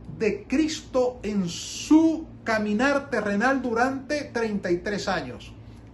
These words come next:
Esa es la primera manifestación de la gloria de Dios a través de los milagros. Pero hay un versículo bíblico que a mí me llena de esperanza y que yo te quiero regalar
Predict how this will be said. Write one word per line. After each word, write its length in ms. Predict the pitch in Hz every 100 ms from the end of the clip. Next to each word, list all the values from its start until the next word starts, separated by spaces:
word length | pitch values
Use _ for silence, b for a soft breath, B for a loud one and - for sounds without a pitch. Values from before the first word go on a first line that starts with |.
| -
Esa 200 | 156 156
es 40 | 196
la 160 | 190
primera 380 | 190 190 254 240
manifestación 720 | 208 196 175 175 165 - 233
de 80 | 196
la 100 | 156
gloria 300 | 151 180 175
de 20 |
Dios 160 | 175 170
a 80 | 147
través 200 | 151 147
de 60 |
los 140 | 143 139
milagros. 360 | 135 120 - - B B B B - -
Pero 180 | 226 285
hay 140 | 311
un 260 | 294 254 190
versículo 880 | 220 185 - - 311 311 262 240 196
bíblico 640 | 269 196 143 117 117 101 - - - -
que 80 | 190
a 60 | 180
mí 140 | 240
me 120 | 214
llena 320 | 202 233 202
de 120 | 185 180
esperanza 840 | - - 165 190 220 165 127 139
y 80 | 139
que 200 | - 147
yo 140 | 170
te 180 | 180 175
quiero 240 | - 175 165
regalar 540 | 143 135 147 165